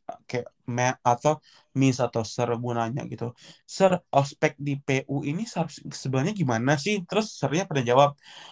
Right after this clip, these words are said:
"Eh, itu tuh buka urus, itu tuh kayak ya udah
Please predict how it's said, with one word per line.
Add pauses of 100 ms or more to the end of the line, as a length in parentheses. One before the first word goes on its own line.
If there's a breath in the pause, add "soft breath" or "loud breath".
(200 soft breath)
"Eh,
itu
tuh
buka
urus,
itu
tuh
kayak
ya
udah